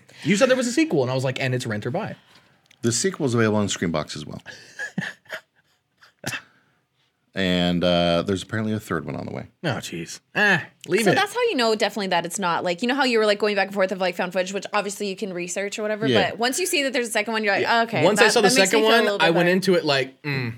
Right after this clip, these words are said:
Speaker 1: this ain't real." But then the movie convinced me. Up until
Speaker 3: You're
Speaker 1: that
Speaker 3: like,
Speaker 1: point, I was like,
Speaker 3: "Maybe it is."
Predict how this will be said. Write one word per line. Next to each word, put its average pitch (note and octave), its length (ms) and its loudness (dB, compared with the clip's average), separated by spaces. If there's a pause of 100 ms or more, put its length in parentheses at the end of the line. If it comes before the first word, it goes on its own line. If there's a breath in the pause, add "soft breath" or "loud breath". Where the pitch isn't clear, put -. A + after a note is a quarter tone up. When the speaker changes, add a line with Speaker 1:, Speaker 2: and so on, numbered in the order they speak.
Speaker 1:
this D3 160 -4
ain't A#2+ 160 -4
real." G#2 320 -6 (100)
But - 140 -2
then A#3+ 160 6
the A3+ 80 8
movie F#3 340 8
convinced D#3+ 720 2
me. B2 400 -2 (220)
Up F3 180 2
until F3+ 160 4
Speaker 3:
You're E3+ 60 6
Speaker 1:
that - 0 -
Speaker 3:
like, D3+ 100 0
Speaker 1:
point, G#3+ 160 4
I F3+ 40 6
was F3 120 4
like, F#3 140 4
Speaker 3:
"Maybe G3+ 100 -4
it A#4 180 -6
is." - 80 -16